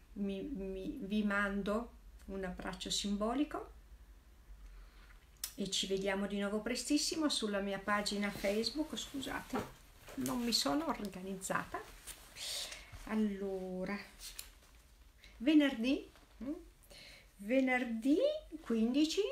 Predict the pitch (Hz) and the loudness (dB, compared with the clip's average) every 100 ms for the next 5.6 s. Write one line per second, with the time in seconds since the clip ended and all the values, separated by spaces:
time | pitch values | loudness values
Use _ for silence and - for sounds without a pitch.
0 | 587 247 226 214 202 220 220 277 269 320 | -2 0 2 2 0 -2 2 2 4 4
1 | 370 392 403 403 - 214 220 214 208 226 | 4 2 0 0 0 0 2 4 4 2
2 | 220 214 220 220 220 220 277 285 381 440 | 2 2 2 2 0 2 0 2 0 0
3 | 392 - 277 311 320 247 254 247 - - | 0 2 4 4 4 0 0 0 0 2
4 | 381 427 381 370 302 226 - 220 262 233 | 2 2 0 2 2 2 4 4 4 4
5 | 185 190 185 240 240 | 4 0 0 -2 -2